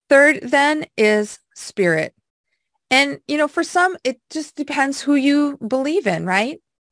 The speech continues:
If you believe in a higher power, in God, in source, it doesn't matter, but you have to realize that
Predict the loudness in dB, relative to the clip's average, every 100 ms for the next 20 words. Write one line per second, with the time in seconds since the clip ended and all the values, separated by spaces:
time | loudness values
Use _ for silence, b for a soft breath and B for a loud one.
0 | _ _ _ _ _ _ _ _ -20 -8
1 | -4 -2 -2 -2 -4 -4 -2 -2 -2 2
2 | 2 4 2 0 -4 -8 -4 -2 0 0
3 | 0 -4 -8 -8 -8 -2 0 0 -2 -14
4 | b b b b _ _ _ -8 -4 -2
5 | -2 -2 -6 -4 0 2 2 2 0 -2
6 | -4 -12 _ _ _ _ _ -2 0 0
7 | -6 -8 -2 -2 0 -2 -2 -6 -4 0
8 | 2 2 2 2 0 -2 0 2 0